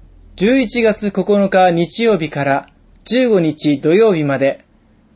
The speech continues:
急ぐ火も、足止め火を止め準備よしを統一標語に、全国一斉に秋の火災予防運動が行われます。火災は少しの不注意から発生し、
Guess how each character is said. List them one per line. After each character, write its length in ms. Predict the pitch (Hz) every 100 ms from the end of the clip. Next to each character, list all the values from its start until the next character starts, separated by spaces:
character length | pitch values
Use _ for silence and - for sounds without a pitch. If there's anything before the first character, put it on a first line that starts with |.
| _ _
急 280 | 170 - 240
ぐ 100 | 190
火 180 | - 160
も、 300 | 147 147 - _ _
足 280 | - 156 -
止 240 | 247 202 185
め 120 | 208
火 220 | - 226
を 140 | 208
止 160 | - 165
め 240 | 180 190 -
準 240 | 135 208 208
備 160 | 156
よ 120 | 160
し 300 | 185 - 151 _
を 240 | - 220 226
統 240 | - 202 208
一 200 | 196 202
標 220 | 202 185
語 120 | 151
に、 260 | 139 143 - _ _ _ -
全 240 | 185 262
国 340 | 220 190 175 160
一 60 |
斉 400 | 147 - 196 185
に 260 | 185 185 - _ _ _
秋 260 | 233 233 214
の 140 | 160
火 120 | 147
災 260 | 160 254 247
予 120 | 262
防 280 | 254 247 240
運 200 | 233 214
動 200 | 190 185
が 280 | 196 208 -
行 200 | 165 165
わ 240 | 160 143 139
れ 100 | 135
ま 100 | 135
す。 220 | - - _ _ _ _ _ -
火 120 | 190
災 280 | 190 214 196
は 260 | 196 185 - _
少 300 | - - 302
し 160 | 285 277
の 100 | 214
不 120 | 175
注 220 | - 240 233
意 120 | 196
か 140 | 202
ら 120 | 214
発 260 | 160 175 170
生 200 | - 170
し、 360 | 151 170 170